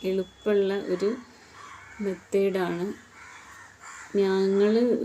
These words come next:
സ്കൂളിൽ വർക്ക് എക്സ്പീരിയൻസ് എന്ന് പറഞ്ഞ ഒരു പീരീഡ് ഉണ്ടാകുമല്ലോ, ആ പീരീഡിൽ ചെയ്ത് നോക്കിയിട്ട് അത് പിന്നെ കണ്ട് കണ്ട്, ഫോണിൽ നോക്കി കണ്ട്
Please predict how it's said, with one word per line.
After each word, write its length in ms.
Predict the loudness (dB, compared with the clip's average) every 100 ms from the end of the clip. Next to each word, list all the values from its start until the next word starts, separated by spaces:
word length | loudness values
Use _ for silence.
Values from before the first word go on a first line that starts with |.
| -4
സ്കൂളിൽ 540 | -4 6 8 8 8 8 8
വർക്ക് 260 | 4 -2 -4
എക്സ്പീരിയൻസ് 600 | -4 -2 0 2 0 -2 -2
എന്ന് 140 | 0 0
പറഞ്ഞ 300 | -2 -2 -2 -4 -4
ഒരു 140 | 0 0 0 -2
പീരീഡ് 340 | -2 -2 -2 -4
ഉണ്ടാകുമല്ലോ, 520 | -4 -4 -4 -4 -6 -8 -10
ആ 60 | -12 -4
പീരീഡിൽ 500 | -4 -2 0 0 0 -2 -2
ചെയ്ത് 320 | -2 0 0 0
നോക്കിയിട്ട് 640 | 0 -2 -6 -8 -8 -4 -4 -4 -14 -20 -20 -20 -20 _ 0
അത് 120 | 0 4
പിന്നെ 280 | 4 4 2 2
കണ്ട് 260 | 2 2 2 2
കണ്ട്, 280 | -2 -2 -4 -6 -10
ഫോണിൽ 440 | -6 -2 -2 0 0 0
നോക്കി 240 | -2 -6 -6
കണ്ട് 260 | -4 -4